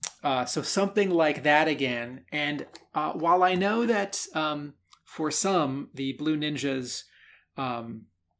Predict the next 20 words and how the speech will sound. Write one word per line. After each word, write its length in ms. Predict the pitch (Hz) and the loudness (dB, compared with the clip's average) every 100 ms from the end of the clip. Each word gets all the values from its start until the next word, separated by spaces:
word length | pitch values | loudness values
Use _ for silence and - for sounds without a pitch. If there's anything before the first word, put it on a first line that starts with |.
| _ _ - | _ _ -18
the 60 | 127 | -10
storyline 680 | - 180 180 160 139 135 127 | 2 6 6 6 4 0 -2
is, 380 | 117 - - - | -2 -4 -6 -8
uh, 1000 | 135 120 113 110 107 104 104 104 107 110 | -6 -4 -6 -8 -12 -14 -16 -18 -20 -18
not, 500 | 123 131 143 151 - | -12 -6 -6 -6 -8
not 340 | 147 160 180 | 0 2 2
a 100 | 175 | 0
favorite, 720 | 139 - 175 170 156 - - - - _ - | -4 -4 -2 0 -2 -10 -10 -12 -12 _ -10
I 120 | 143 | -4
do 260 | - 247 | 2 2
think, 540 | 254 226 180 175 - - _ _ _ _ _ _ | 2 0 0 -2 -10 -18 _ _ _ _ _ _
um, 400 | - 131 120 120 - | -8 -6 -6 -8 -10
there's 220 | 143 143 | -6 -2
something 280 | - 220 240 | 0 2 2
to 80 | 202 | 2
be 100 | 165 | 0
said 400 | - 160 156 151 | 0 0 0 -2
for 560 | - 143 127 123 127 - _ _ _ | -4 -4 -4 -8 -14 -20 _ _ _
Larry 320 | 139 147 160 | -6 -2 -2
Hama, 680 | - 156 156 147 135 131 | -4 -6 -4 -4 -6 -8